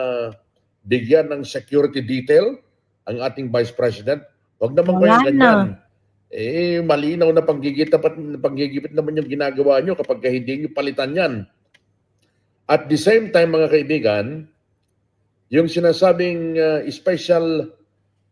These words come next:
Speaker 1: Detail Battalion under the A F P General Headquarters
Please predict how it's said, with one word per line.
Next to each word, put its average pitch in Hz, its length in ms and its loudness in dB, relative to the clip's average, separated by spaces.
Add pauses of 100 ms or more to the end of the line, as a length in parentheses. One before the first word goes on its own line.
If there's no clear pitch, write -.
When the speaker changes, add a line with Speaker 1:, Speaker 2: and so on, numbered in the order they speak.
(240)
Speaker 1:
Detail 160 640 2
Battalion 147 680 0
under 143 480 -2
the 131 480 -6
A 160 240 -2
F 160 160 -10
P 131 320 -8
General 190 540 -2
Headquarters 123 1200 -2